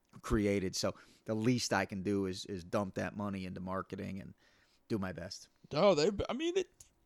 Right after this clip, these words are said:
Speaker 2: couple times, like, last week, it wasn't quite as well
Speaker 1: Yeah.
Speaker 2: attended, but the last three before that, it was packed. It was,
Speaker 1: Yeah,
Speaker 2: it was
Speaker 1: we
Speaker 2: fucking
Speaker 1: had,
Speaker 2: great.
Speaker 1: we had three in a row that were, that were huge. Um, and, uh,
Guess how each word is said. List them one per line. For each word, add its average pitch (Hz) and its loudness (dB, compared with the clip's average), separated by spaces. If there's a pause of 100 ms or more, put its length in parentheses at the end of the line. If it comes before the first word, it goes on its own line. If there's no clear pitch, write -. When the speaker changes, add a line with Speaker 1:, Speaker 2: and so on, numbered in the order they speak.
(580)
Speaker 2:
couple 226 8
times, 156 8
like, 147 2
last 156 4
week, 160 0
it 139 2
wasn't 135 0
quite 139 2
as 120 -4
well 123 -2
Speaker 1:
Yeah. 123 -2
Speaker 2:
attended, 123 -6
but 120 -2
the 110 -6 (100)
last 143 -2
three 143 0
before 139 -4
that, 127 0
it 139 -6
was 120 -12 (100)
packed. 147 -4
It 139 -6
was, 139 2
Speaker 1:
Yeah, 170 8
Speaker 2:
it 156 4
was - -8
Speaker 1:
we 156 -6
Speaker 2:
fucking 151 2
Speaker 1:
had, 151 4
Speaker 2:
great. 123 -2
Speaker 1:
we 156 2
had 156 -2
three 160 -2
in 156 0
a 143 4
row 139 6
that 110 4
were, 107 0 (120)
that 110 -4
were 104 -2
huge. 104 -6
Um, 101 -6 (360)
and, 101 -8
uh, 98 -6